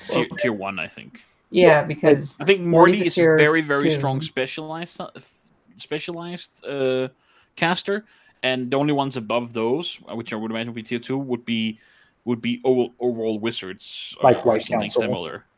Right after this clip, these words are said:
Speaker 1: Yeah.
Speaker 3: Yeah.
Speaker 2: And I
Speaker 1: Why,
Speaker 2: think
Speaker 1: Hannah
Speaker 2: Listen
Speaker 1: Asher, for
Speaker 2: mentioned
Speaker 1: example, would be tier two as well, right?
Speaker 2: I think Les-, Listen mentioned that the other talents, other lesser talents, would have been tier four, I think.
Speaker 3: Interesting. Yeah, so it just,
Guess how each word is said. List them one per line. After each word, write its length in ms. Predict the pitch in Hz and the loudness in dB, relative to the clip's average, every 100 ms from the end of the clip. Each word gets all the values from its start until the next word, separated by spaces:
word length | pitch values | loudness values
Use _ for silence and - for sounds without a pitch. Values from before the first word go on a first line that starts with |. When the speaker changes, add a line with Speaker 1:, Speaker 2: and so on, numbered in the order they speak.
| - | -2
Speaker 1:
Yeah. 180 | 107 80 87 - | 0 -2 -6 -6
Speaker 3:
Yeah. 220 | 120 107 - | -4 -4 -8
Speaker 2:
And 140 | 120 175 | 0 4
I 20 | |
Speaker 1:
Why, 120 | 135 | 6
Speaker 2:
think 120 | - 160 | 6 6
Speaker 1:
Hannah 260 | 214 185 | 6 4
Speaker 2:
Listen 240 | 196 165 160 | 4 4 6
Speaker 1:
Asher, 160 | 156 | 4
for 100 | 127 | 6
Speaker 2:
mentioned 200 | 165 143 | 4 4
Speaker 1:
example, 200 | 117 113 110 | 0 -2 -4
would 160 | 107 | -4
be 100 | 110 | -6
tier 200 | 110 110 | -8 -8
two 240 | 101 120 107 | -6 -4 -4
as 140 | - | -4
well, 180 | 104 90 | -8 -8
right? 220 | 76 120 - _ _ _ - | -8 -12 -18 _ _ _ -8
Speaker 2:
I 40 | |
think 240 | 170 233 | -2 0
Les-, 240 | 170 175 - - | 2 2 0 0
Listen 340 | 180 185 151 | 0 0 0
mentioned 340 | 143 151 160 143 | 0 -2 -2 -4
that 100 | 139 | -4
the 140 | 156 | -2
other 280 | 160 151 147 | 0 2 0
talents, 540 | 143 147 147 143 139 | -2 -2 0 -2 -4
other 180 | 156 147 | -2 -2
lesser 300 | 143 147 139 | -2 -2 -4
talents, 420 | - 147 139 139 | -6 -6 -4 -6
would 100 | 151 | -8
have 120 | 147 - | -8 -4
been 340 | 147 139 135 131 | -4 -4 -6 -10
tier 220 | - 139 | -10 -10
four, 640 | - - 160 160 - - 175 - _ _ _ _ _ - | -10 -4 -2 -2 -4 -6 -10 -14 _ _ _ _ _ -12
I 40 | |
think. 120 | - 120 | -4 -2
Speaker 3:
Interesting. 480 | - 117 - 135 143 - _ _ _ _ _ _ _ _ _ _ _ _ _ _ _ _ _ | -2 -4 -6 -12 -16 -16 _ _ _ _ _ _ _ _ _ _ _ _ _ _ _ _ _
Yeah, 200 | 185 123 | 6 6
so 240 | 123 202 | 8 10
it 180 | 185 208 208 | 10 10 8
just, 300 | 208 - | 6 4